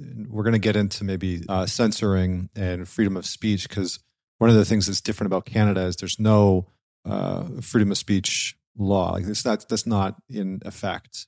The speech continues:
right? You don't have to have freedom of speech. You don't have to, um, like, there's no public gathering. Uh, and so they've started to pass laws in Canada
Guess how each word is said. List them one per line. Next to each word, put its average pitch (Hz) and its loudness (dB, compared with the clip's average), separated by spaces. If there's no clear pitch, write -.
right? 104 -8
You 104 -2
don't 101 -2
have - -2
to 101 -10
have 92 -4
freedom 104 -6
of 101 -6
speech. - -8
You - -6
don't - -2
have 104 -2
to, 95 4
um, 92 0
like, 101 -6
there's 101 -2
no 110 6
public 101 0
gathering. 95 -2
Uh, 107 -6
and 104 -4
so 107 0
they've 104 2
started 107 0
to 107 -12
pass 101 -2
laws 104 4
in 98 -4
Canada 104 0